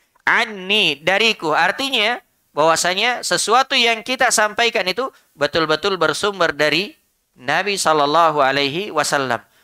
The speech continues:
Bukan sangkaan, bukan menduga-duga, bukan, ya. Tapi, ya, harus yakin bahwasanya ini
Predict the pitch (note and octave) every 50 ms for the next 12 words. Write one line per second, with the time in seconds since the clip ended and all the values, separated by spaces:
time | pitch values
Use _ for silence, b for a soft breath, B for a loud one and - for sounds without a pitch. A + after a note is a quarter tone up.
0 | b b b B2 C3 D3 - - E3 D#3 D3 C3+ - C#3+ C#3 C#3 C3 - D3 D3
1 | C3+ - C3+ C3+ A#2 G#2 _ _ _ _ _ C3 C3+ D3 - D#3 D#3 C#3+ C#3+ C#3
2 | C3+ C3+ C3+ C3 C3 B2+ C3+ C3+ B2 C#3+ C#3 C3+ C3+ C#3+ C#3+ C#3 C3 C#3+ C3 A#2
3 | G#2+ G#2 A2 B2 D3 - - D#3 D3 C#3+ D3 C#3 - - C#3+ C#3+ D#3 F#3+ - b
4 | b b b b b b - E3 F3+ - C4+ C#4 D4 C#4 C4+ - - - D3 C#3+
5 | C#3+ - - C#3 A3+ B3 C#4+ C#4 - - A3+ G#3+ A#3 C4+ C#4 - - G#3+ E3 C3
6 | A2+ _ _ - C3+ C#3 D#3 D#3+ D3 - F3+ F3+ E3+ E3 D#3 E3 F3 A3 C4+ C4+